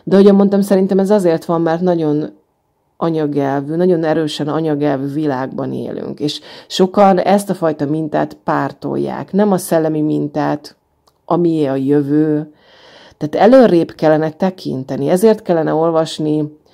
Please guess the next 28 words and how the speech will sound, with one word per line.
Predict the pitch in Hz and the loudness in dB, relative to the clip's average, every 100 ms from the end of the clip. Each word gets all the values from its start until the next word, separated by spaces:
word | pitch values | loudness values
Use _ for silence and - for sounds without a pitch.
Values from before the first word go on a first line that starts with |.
| - | -18
mondjuk | - 160 156 143 | -4 -2 -2 -4
a | |
szentiratokat, | - - 147 147 151 156 151 160 160 156 | -6 -2 -2 -2 -2 -2 -4 -4 -2 -2
meg | 165 180 | 0 0
ezért | 247 262 - | 2 2 2
kellene | 170 165 165 | -2 0 0
olyan | 160 165 | 0 0
ember-, | 170 165 156 - | 0 0 0 0
emberekre | 175 175 165 165 147 | 0 2 2 0 -4
hallgatni, | 143 151 156 170 170 170 165 - - - | -2 0 2 0 0 -2 -4 -10 -20 -14
akik | - 151 147 | -8 -4 -4
magas | 156 170 170 | -2 -2 -2
szinteken | - - 175 170 165 165 160 | -4 -2 -2 -2 -4 -4 -2
jöttek | 160 160 165 - | -2 -4 -8 -6
ide, | 160 165 160 - _ _ | -2 0 -2 -6 _ _
és | - | -4
akik | 214 220 | -2 0
valamilyen | 240 240 175 151 | 2 4 4 0
szempontból | 160 170 - 151 151 127 - | -2 -4 -2 -2 -2 -6 -6
proféták, | 147 156 151 156 151 151 151 151 151 - _ _ _ _ _ - | -2 -2 -2 0 0 0 0 0 -4 -14 _ _ _ _ _ -2
modern | 170 180 180 170 165 160 | 2 4 6 4 4 0
proféták. | - 170 165 170 156 165 | 0 0 0 -2 -2 -4
Persze | 165 180 190 | -2 -4 -4
tudom | 247 220 | 2 2
azt, | 151 170 | 2 0
hogy | 151 | 0
a | 151 | 0
mai | 151 151 151 156 | 2 2 0 -4